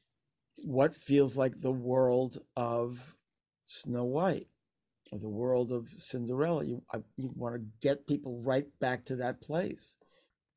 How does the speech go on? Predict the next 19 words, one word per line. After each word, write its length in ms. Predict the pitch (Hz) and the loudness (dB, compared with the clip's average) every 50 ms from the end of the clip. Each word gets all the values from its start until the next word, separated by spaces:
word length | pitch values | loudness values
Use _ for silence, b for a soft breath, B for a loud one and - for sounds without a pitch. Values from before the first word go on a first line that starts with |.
| _ - | _ -4
So, 360 | - - 160 156 147 156 - - - _ _ _ - | 2 6 8 8 8 6 4 -2 -16 _ _ _ 0
you 80 | 208 | 0
know, 220 | 180 156 156 - - | 2 2 0 2 4
it's 380 | 185 170 170 - - - - - _ _ _ _ _ _ _ _ _ _ _ _ _ _ _ _ - | 6 4 4 4 0 -12 -14 -16 _ _ _ _ _ _ _ _ _ _ _ _ _ _ _ _ 0
working 380 | 147 160 214 226 - 240 208 | 4 6 6 6 4 2 4
with 140 | 185 185 143 | 4 6 6
those 180 | 165 165 139 123 | 8 6 6 6
vocabularies. 800 | 151 143 - 160 156 170 170 190 160 147 123 120 127 120 120 | 4 4 4 4 2 2 2 2 2 2 2 2 0 0 0
You, 200 | 139 143 131 131 - - _ _ _ _ _ _ _ _ _ _ _ _ _ - | 0 0 0 -2 -6 -12 _ _ _ _ _ _ _ _ _ _ _ _ _ -6
it's 160 | 165 - - | -6 -4 -2
all 220 | - 190 180 196 | 2 4 4 4
about 220 | 190 175 165 160 - | 6 4 2 4 4
homage. 640 | 160 156 151 147 147 160 175 170 - - - - - | 4 4 6 6 4 2 2 0 -4 -6 -6 -8 -8
You're 120 | 139 120 101 - - _ _ _ _ _ _ _ _ _ - | -8 -8 -8 -10 -16 _ _ _ _ _ _ _ _ _ -6
being 160 | 160 160 151 | -4 -2 0
a 60 | - 120 | -2 -2
very 520 | 107 104 104 107 156 160 170 190 196 180 | -2 -6 0 4 8 8 10 10 8 6
genuine 720 | 143 123 135 156 151 151 165 175 165 151 139 135 135 135 - - | 6 4 4 4 6 6 6 6 6 4 4 4 2 0 0 0
homage 680 | 139 139 139 139 135 131 131 131 127 131 123 113 - | 0 2 2 2 4 4 4 4 2 2 -2 -4 -10